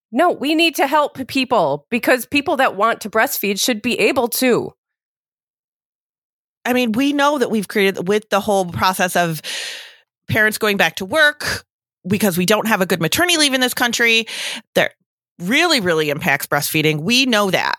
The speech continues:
Speaker 2: And yes, that is a social barrier, but that should not be a reason. Yet it is. But that's where my, my,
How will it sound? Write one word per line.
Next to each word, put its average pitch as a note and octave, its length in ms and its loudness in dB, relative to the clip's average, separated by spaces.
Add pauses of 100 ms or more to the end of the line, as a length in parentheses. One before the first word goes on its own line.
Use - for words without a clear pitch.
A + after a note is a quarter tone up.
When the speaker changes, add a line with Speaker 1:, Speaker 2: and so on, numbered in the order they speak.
(180)
Speaker 2:
And G3 160 2
yes, G3 320 0
that F#3+ 140 2
is G3+ 120 0
a F#3+ 60 -4
social E3+ 320 0
barrier, D#3 440 0 (260)
but G3+ 120 -6
that F#3+ 160 2
should G#3 320 -2
not F3+ 220 -2
be E3 100 -2
a D#3+ 60 2
reason. D3 400 0 (160)
Yet G3+ 240 2
it G3 160 -2
is. - 480 -2 (260)
But G#3 180 -6
that's - 440 -2 (220)
where G3+ 200 0
my, F3+ 320 0
my, E3 340 0